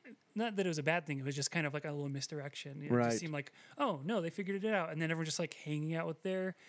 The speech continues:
Speaker 1: descendants
Speaker 2: And then they were
Speaker 1: and, like,
Speaker 2: having fun, which I thought was an interesting one
Speaker 1: it was
Speaker 2: because
Speaker 1: fun, yeah.
Speaker 2: two hundred years in the future, you'd, they'd be in a no-, they'd be, like, you know, uh,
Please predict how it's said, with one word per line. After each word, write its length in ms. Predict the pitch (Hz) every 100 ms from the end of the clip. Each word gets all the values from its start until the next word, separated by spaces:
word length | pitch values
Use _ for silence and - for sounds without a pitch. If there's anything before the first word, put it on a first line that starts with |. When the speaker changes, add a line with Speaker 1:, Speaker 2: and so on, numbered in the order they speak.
| - -
Speaker 1:
descendants 380 | 196 - 240 165
Speaker 2:
And 80 | 165
then 120 | 165
they 100 | 165
were 100 | 156
Speaker 1:
and, 100 | 151
like, 120 | 143
Speaker 2:
having 260 | 160 156 160
fun, 160 | 190 -
which 220 | 220 302
I 100 | 339
thought 160 | 381 302
was 100 | 214
an 100 | 196
interesting 300 | 175 - 156
one 120 | 156
Speaker 1:
it 20 |
was 100 | 151
Speaker 2:
because 160 | 196 294
Speaker 1:
fun, 140 | 190
yeah. 200 | 165 175 135 - -
Speaker 2:
two 180 | 277
hundred 340 | 285 320 254 175
years 300 | 180 190 170
in 60 |
the 60 | 147
future, 460 | - 214 - 147 -
you'd, 180 | 143 196 - _ -
they'd 200 | 156 143
be 120 | 214
in 100 | 170
a 60 |
no-, 180 | 117 107 -
they'd 200 | 143 180
be, 140 | 190 285
like, 320 | 302 247 - _ - _ _
you 120 | 160
know, 240 | 151 127 120
uh, 280 | 123 120 110